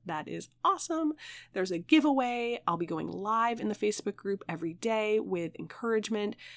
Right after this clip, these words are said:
There's gonna be a discount code through the email newsletter for any of my resources or products, the devotionals, my Etsy shop, all sorts of things. So,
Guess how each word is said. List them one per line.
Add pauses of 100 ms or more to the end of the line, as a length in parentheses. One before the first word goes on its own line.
(100)
There's
gonna
be
a
discount
code
through
the
email
newsletter
for (540)
any
of
my
resources
or
products,
the
devotionals,
my
Etsy
shop,
all
sorts
of
things.
So,